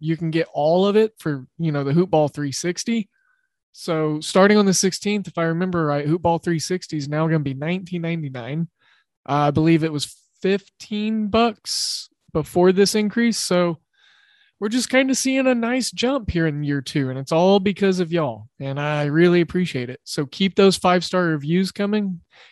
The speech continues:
keep the promo codes churning that you hear me talk about, and make sure to keep helping us grow because we get to do more and offer more and give more to you guys. And that's what's important,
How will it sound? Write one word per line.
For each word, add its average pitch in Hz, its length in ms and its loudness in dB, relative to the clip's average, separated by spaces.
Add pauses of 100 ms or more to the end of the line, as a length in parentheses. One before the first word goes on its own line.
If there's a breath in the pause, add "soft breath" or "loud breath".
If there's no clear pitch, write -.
(120 soft breath)
keep 190 320 -2
the 175 80 0
promo 175 420 4
codes 190 360 2
churning 196 380 -2
that 165 120 -4
you 165 120 -4
hear 175 140 2
me 175 140 -2
talk 175 300 -4
about, 190 340 -2 (580 soft breath)
and 156 460 0
make 170 180 -2
sure 175 320 2
to 147 440 -2
keep - 260 -8 (300)
helping 165 340 -2
us 147 160 -4
grow 151 560 -4
because 156 400 -10
we 196 100 -8
get 208 180 -8
to 233 80 -16
do 220 260 -4
more 202 520 0
and 151 200 -6
offer 185 340 -2
more 160 300 -2
and 147 160 -4
give 156 180 0
more 139 380 0
to - 180 -12
you 131 480 0
guys. - 560 -14
And 135 100 -12
that's 156 240 -4
what's 156 200 -2
important, 151 480 0